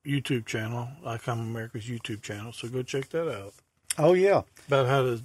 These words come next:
Speaker 1: set up the, uh, new multi-mode. We got the U H F one, but the principle's the same for the others. Uh, multi-mode,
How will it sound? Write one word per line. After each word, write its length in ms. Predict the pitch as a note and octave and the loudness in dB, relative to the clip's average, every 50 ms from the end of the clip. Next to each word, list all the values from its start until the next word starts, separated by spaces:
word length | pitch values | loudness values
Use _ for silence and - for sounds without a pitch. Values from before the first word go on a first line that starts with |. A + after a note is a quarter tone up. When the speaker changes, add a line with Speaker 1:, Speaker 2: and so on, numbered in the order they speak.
| - | -8
Speaker 1:
set 280 | - - - E3+ D#3+ C#3+ | -4 0 4 6 6 6
up 260 | D3 C#3+ C#3 - _ - | 6 4 2 0 _ 0
the, 260 | D3+ C3+ C3+ C3 C3 | 0 2 4 4 4
uh, 140 | C3 B2 B2 | 4 4 2
new 500 | B2 B2+ C#3 C#3 C#3 C3+ C3+ B2+ B2 B2 _ - | 2 2 2 2 2 2 2 0 -4 -6 _ 0
multi-mode. 840 | C#3 C#3 C3+ C3 D#3 C3 B2+ C3 C3 C3+ C3+ C3 C3 B2+ C3 - - _ _ _ _ - | 0 0 2 2 0 0 2 4 4 6 6 4 4 0 -4 -14 -20 _ _ _ _ -4
We 120 | A#3 A#3+ | 0 2
got 160 | A#3+ F3+ - | 2 2 2
the 80 | - D3+ | 0 0
U 180 | D3+ D#3 D#3 | 2 4 4
H 220 | C#3+ A#2+ A2 - - | 4 2 2 0 -2
F 240 | A#2 A2 A2 - - | -2 -2 -2 -4 -6
one, 160 | C#3 C3+ C3 | -4 -4 -4
but 240 | B2 B2 A2 - - | -4 -6 -6 -6 -6
the 240 | A#2+ G#2+ A2+ C3 - _ | -8 -8 -8 -10 -12 _
principle's 440 | - C3+ C3 B2 - _ - A2 G2+ | -2 -2 -2 -2 -6 _ -10 -10 -10
the 60 | A2 | -10
same 280 | G#2+ - - A#2+ A2+ A2+ | -10 -8 -6 -6 -8 -8
for 140 | A2+ - G#2+ | -10 -10 -10
the 200 | G#2 G#2+ A2+ A#2 | -8 -8 -8 -6
others. 300 | A#2+ A#2 A2+ A2 - - - - - - - _ _ _ _ | -6 -8 -8 -10 -12 -16 -20 -20 -20 -20 -20 _ _ _ _
Uh, 100 | - B2+ | -6 -4
multi-mode, 680 | A#2+ B2+ C#3 C#3+ C3+ - C3+ B2+ C3+ C3+ C3 B2+ B2 - | -2 0 0 0 0 -2 -2 0 2 2 2 2 -2 -8